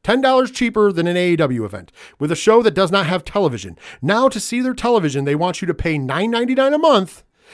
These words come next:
And then however many, let's say that they just do like, uh, what they do for A E W and have four pay-per-views a year.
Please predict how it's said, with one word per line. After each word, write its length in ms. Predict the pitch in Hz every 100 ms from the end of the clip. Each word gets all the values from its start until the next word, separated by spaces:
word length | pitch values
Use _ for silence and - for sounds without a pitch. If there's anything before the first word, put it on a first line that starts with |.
| - -
And 140 | 165
then 160 | 226 190
however 420 | 185 240 240 247
many, 220 | 233 233
let's 140 | 233
say 120 | 262 254
that 100 | 214
they 120 | 202
just 280 | 170 180 -
do 140 | 202
like, 240 | 180 156 _ -
uh, 240 | 143 131
what 160 | 131 139
they 100 | 147
do 400 | 143 156 143 - _ _
for 220 | - 160
A 60 | 160
E 160 | 160 139
W 260 | 160 147
and 80 | 120
have 140 | 135
four 340 | - - 151 156
pay-per-views 560 | 156 151 147 170 180
a 80 | 156
year. 380 | 156 180 220